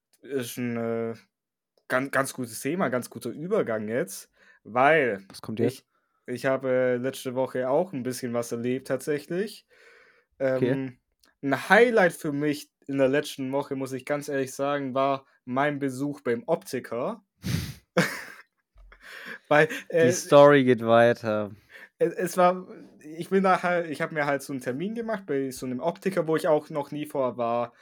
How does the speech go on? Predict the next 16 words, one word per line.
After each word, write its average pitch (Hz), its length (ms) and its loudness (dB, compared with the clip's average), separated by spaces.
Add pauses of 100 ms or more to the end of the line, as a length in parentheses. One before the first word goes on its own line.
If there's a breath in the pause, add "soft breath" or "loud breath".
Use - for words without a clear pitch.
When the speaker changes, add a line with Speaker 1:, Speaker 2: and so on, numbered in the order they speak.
(100)
Speaker 1:
Normalerweise 147 600 2
immer, 147 180 -4
um 139 140 -6
so 135 140 -8
meine 131 540 -4
Sehwerte 151 680 -4
zu - 180 -12
checken, 156 580 -8 (600)
war 131 160 0
ich 127 140 -10
bei 131 220 -2
so 127 200 -10
einem 127 240 -6
richtigen 123 680 -8
Augenarzt 190 840 -4
halt. 214 460 -6